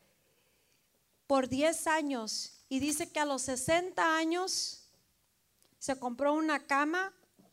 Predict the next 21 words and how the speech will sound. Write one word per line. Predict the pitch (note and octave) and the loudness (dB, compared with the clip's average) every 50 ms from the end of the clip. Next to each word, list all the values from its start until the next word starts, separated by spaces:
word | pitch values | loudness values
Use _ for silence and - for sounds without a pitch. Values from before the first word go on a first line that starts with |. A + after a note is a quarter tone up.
| - _ _ _ _ _ _ _ _ _ _ _ _ _ _ _ | -20 _ _ _ _ _ _ _ _ _ _ _ _ _ _ _
bien | - G3 C4 D#4 F4 F4+ F4 F4 | -4 0 2 2 4 2 0 0
cara, | E4 E4 D#4+ D4 B3+ G#3 F#3 F#3 F#3 _ _ _ _ _ - _ _ _ _ _ | 2 2 2 2 2 0 -4 -6 -10 _ _ _ _ _ -20 _ _ _ _ _
porque | - B3+ - B3 C#4 | -4 -4 0 2 2
allá | B3+ C4 C4+ C#4+ D#4+ E4+ E4 | 4 6 6 6 6 6 4
en | D#4+ D4+ D4 | 2 2 0
Corea | - D4 C4+ C4+ D4 D#4 D4+ C#4 | 0 0 2 4 4 4 4 2
son | C4 - C4+ C#4 C4+ | 0 -2 -4 -2 -2
considerados | D4 C#4+ C4 C#4 C#4 B3+ A#3 A3+ A#3+ B3+ B3+ A#3 G#3 | -2 -2 -2 -2 -2 -2 0 2 0 0 0 -2 -4
viejos | G#3+ B3 C#4 C4+ - - G#3+ G#3 - - - - - - _ _ _ _ | -2 -2 -2 -2 -4 -8 -8 -8 -6 -8 -8 -10 -12 -18 _ _ _ _
de | - A3 | -4 -4
los | G#3 G3 | -2 -2
sesenta | G3 G3+ F#3 - A3 G#3+ A3 G#3+ A3 | -4 -6 -6 -6 -6 -6 -6 -8 -8
para | A3 - G#3 G3 F#3 | -8 -6 -6 -6 -6
arriba. | F#3 F#3+ G3 G#3 F#3 F#3+ F#3 F#3 _ _ _ _ _ _ _ _ _ _ _ _ _ _ _ _ _ _ _ _ _ _ _ _ _ _ _ _ _ _ _ _ _ _ _ _ _ _ _ | -8 -10 -10 -10 -10 -12 -16 -20 _ _ _ _ _ _ _ _ _ _ _ _ _ _ _ _ _ _ _ _ _ _ _ _ _ _ _ _ _ _ _ _ _ _ _ _ _ _ _
Amén. | A3 G#3 G3+ A#3+ C#4+ C#4+ C4+ C4 - _ _ _ _ _ _ _ _ _ _ _ _ _ _ _ _ _ _ _ _ _ _ _ _ _ _ _ _ _ _ _ _ _ _ _ _ _ _ _ _ _ _ _ _ _ _ _ _ _ _ _ _ _ _ _ _ _ _ _ - | -8 -4 -2 -2 -2 -2 -4 -10 -12 _ _ _ _ _ _ _ _ _ _ _ _ _ _ _ _ _ _ _ _ _ _ _ _ _ _ _ _ _ _ _ _ _ _ _ _ _ _ _ _ _ _ _ _ _ _ _ _ _ _ _ _ _ _ _ _ _ _ _ 2
Ya | B3 B3+ | 4 4
no | C4+ | 4
había | C#4+ C#4 D4 D4 C#4+ C#4 | 4 2 2 2 0 2
nada | C4+ C4+ C#4 C#4 C4+ C4+ | 0 0 0 -2 -2 -2
para | B3 A3 G3+ G3+ | -4 -4 -2 -2
ella. | G#3 A3 A3 G3+ - - E3+ E3 | -2 -4 -4 -6 -8 -12 -14 -18